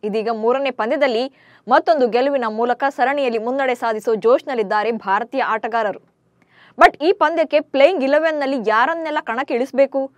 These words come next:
ಯಾರನ್ನ ಬೆಂಚ್ ಕಾಯಿಸ್ಬೇಕು ಅನ್ನೋದೇ ಟೀಮ್ ಇಂಡಿಯಾ ಮ್ಯಾನೇಜ್ಮೆಂಟ್‌ಗೆ ದೊಡ್ಡ ಸವಾಲಾಗಿದೆ.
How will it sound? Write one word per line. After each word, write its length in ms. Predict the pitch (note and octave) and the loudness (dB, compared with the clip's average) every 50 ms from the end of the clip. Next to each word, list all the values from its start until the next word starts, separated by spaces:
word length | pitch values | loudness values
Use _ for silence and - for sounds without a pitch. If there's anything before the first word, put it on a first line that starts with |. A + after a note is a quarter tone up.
| _ _ _ _ _ - | _ _ _ _ _ 0
ಯಾರನ್ನ 380 | G3+ A#3+ C4 D#4 F4+ F4+ F4 D#4 B3+ | 2 6 6 6 6 4 2 0 0
ಬೆಂಚ್ 320 | G#3+ G#3 C4 G#3+ G3 - | 2 2 0 0 -2 -2
ಕಾಯಿಸ್ಬೇಕು 500 | - A#3 A#3+ E4 - - D4 D4+ - D4+ | 0 2 2 2 2 0 -2 0 0 0
ಅನ್ನೋದೇ 280 | C4 B3+ B3+ B3+ C#4 D4 | 0 0 0 -2 -2 -2
ಟೀಮ್ 280 | C#4+ C4+ C4+ C#4+ C#4+ | -2 -4 -4 -2 -2
ಇಂಡಿಯಾ 260 | C#4 C4+ B3+ C4 B3+ | -2 0 0 2 2
ಮ್ಯಾನೇಜ್ಮೆಂಟ್‌ಗೆ 600 | A#3+ A3+ A3+ A#3+ C4 A#3 A#3+ A#3 A3+ - B3 A#3 | 2 0 -2 -4 -4 -4 -4 -6 -4 -4 -2 0
ದೊಡ್ಡ 240 | G#3 C4 C#4+ C4 C4+ | 2 2 2 2 0
ಸವಾಲಾಗಿದೆ. 720 | A#3+ G#3+ - G#3+ G3+ G#3 A3+ A#3+ A#3+ A#3 G#3 F#3+ E3 D#3 | -2 -4 -4 -4 -2 -2 0 0 0 0 -2 -4 -8 -10